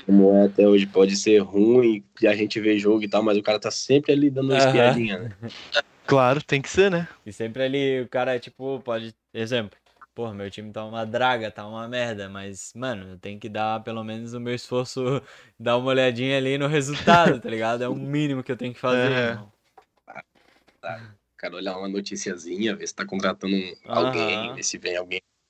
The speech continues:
Speaker 3: Uhum.
Speaker 1: Sempre tá olhando.
Speaker 2: Certo, então, acho que agora é a hora da pausa, né? Acho que dá de fazer uma pausinha, né?
Speaker 3: Vamos pra nossa
Speaker 2: Acho que
Speaker 3: pausinha,
Speaker 2: é
Speaker 3: é?
Speaker 2: bom horário.
Speaker 3: Uhum.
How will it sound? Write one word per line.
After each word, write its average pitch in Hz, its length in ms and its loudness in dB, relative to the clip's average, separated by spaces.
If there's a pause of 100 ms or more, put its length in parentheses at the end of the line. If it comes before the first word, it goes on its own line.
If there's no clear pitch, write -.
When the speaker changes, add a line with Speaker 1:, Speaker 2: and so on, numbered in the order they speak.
(480)
Speaker 3:
Uhum. 131 380 -2 (260)
Speaker 1:
Sempre - 240 -12
tá - 140 -6
olhando. 85 320 -10 (1300)
Speaker 2:
Certo, 123 360 -10
então, 139 340 -8 (580)
acho - 180 -12
que 165 60 -4
agora 160 200 0
é 180 320 2
a - 40 2
hora 180 140 0
da 175 120 0
pausa, 185 360 -4
né? 170 140 -8
Acho 175 140 -10
que - 60 -20
dá 151 100 -6
de 147 80 -20
fazer 147 160 -10
uma 147 100 -8
pausinha, 147 480 -12
né? 156 80 -14
Speaker 3:
Vamos 147 160 6
pra 151 120 4
nossa 151 240 4
Speaker 2:
Acho 143 40 2
que - 20 -20
Speaker 3:
pausinha, 143 440 2
Speaker 2:
é 165 160 -4
Speaker 3:
é? - 20 -6
Speaker 2:
bom 160 80 -10
horário. 135 340 -10
Speaker 3:
Uhum. 135 300 -16